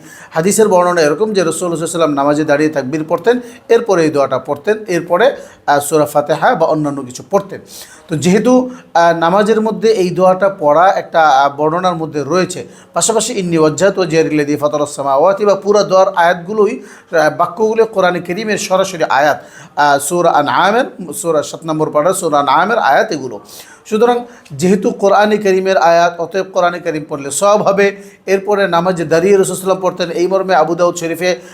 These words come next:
আহ, সুস্পষ্ট একটা হাদিস রয়েছে, যার সনদ সহিহ, যার ব্যাপারে, যার সনদের ব্যাপারে কোনো উলামায়ে কেরামের কোনো দ্বিমত নেই।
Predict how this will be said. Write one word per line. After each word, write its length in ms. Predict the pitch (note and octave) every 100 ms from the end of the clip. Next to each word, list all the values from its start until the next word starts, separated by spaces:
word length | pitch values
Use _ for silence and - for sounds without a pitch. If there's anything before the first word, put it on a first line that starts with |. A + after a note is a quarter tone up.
| -
আহ, 220 | - D#3 D3+
সুস্পষ্ট 540 | G3 F#3 - G3 -
একটা 160 | F#3 -
হাদিস 360 | D#3+ F#3+ -
রয়েছে, 300 | F#3+ F#3 F3+
যার 160 | D#3+ D#3
সনদ 300 | - F3 G3+
সহিহ, 440 | - G3 G#3+ G#3 - - -
যার 200 | F3+ F3
ব্যাপারে, 380 | F3+ F3 F3+
যার 180 | E3+ E3+
সনদের 360 | E3+ F3+ F#3+ F#3+
ব্যাপারে 220 | F#3+ F3+
কোনো 220 | F3+ F#3
উলামায়ে 320 | F3 E3+ E3
কেরামের 300 | E3 E3+ E3+
কোনো 200 | D#3+ D#3+
দ্বিমত 260 | D#3 G3+ G#3+
নেই। 300 | G#3+ G#3+ G#3+